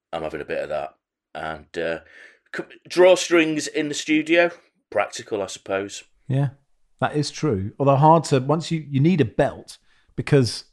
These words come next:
Speaker 2: you have all the, the mic pack and the
Speaker 1: Yeah.
Speaker 2: sound pack. You need, you, you need a belt. It's absolutely critical, a belt in sort of T V world. Interestingly, I, I, I now have the, uh, the sort of standard T V trainer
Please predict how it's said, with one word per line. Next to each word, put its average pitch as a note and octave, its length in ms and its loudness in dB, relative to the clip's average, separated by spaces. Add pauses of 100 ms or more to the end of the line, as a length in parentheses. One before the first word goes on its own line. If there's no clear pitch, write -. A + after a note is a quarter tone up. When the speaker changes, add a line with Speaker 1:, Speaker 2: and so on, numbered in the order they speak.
(260)
Speaker 2:
you B2+ 100 4
have C3 160 6
all C3 140 2
the, A#2+ 320 2
the B2 80 2
mic B2 340 2
pack B2 200 -2
and A2+ 100 0
the G#2+ 60 0
Speaker 1:
Yeah. F#2 120 2
Speaker 2:
sound F#2 440 4
pack. B2 200 -2
You B2+ 80 2
need, B2+ 360 2
you, A#2+ 120 -2
you C#3 160 -2
need C3 240 6
a A2 60 2
belt. G#2 260 0
It's A#2 120 -6
absolutely - 460 -6
critical, - 600 -6 (400)
a G2 80 -2
belt F2+ 340 -8 (200)
in G2+ 100 -4
sort G#2+ 180 -8
of G2+ 100 -16
T G#2 220 -2
V G#2 300 -2
world. F#2+ 300 -10
Interestingly, A#2+ 560 0 (440)
I, C#3 440 4
I, C3+ 160 4
I C#3 60 6
now A2+ 220 4
have G#2+ 300 -2
the, G#2 240 2
uh, G2+ 220 -2 (580)
the A2+ 80 -4
sort - 180 -8
of - 40 -6
standard G#2 600 -2 (520)
T B2+ 240 4
V G#2 220 4
trainer G#2+ 640 2